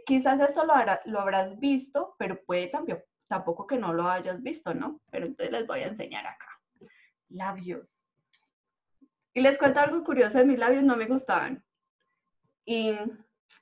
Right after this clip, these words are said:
de repente me enamoré mucho de mí. <laughs>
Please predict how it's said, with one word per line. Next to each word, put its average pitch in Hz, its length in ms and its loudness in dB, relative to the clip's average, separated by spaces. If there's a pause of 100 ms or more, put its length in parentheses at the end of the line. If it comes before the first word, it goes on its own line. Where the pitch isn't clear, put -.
(420)
de 208 100 2
repente 208 360 -4
me 233 100 -2
enamoré 208 380 0
mucho 190 260 -6
de 196 120 -6
mí. 175 220 -10 (160)
<laughs> 302 520 2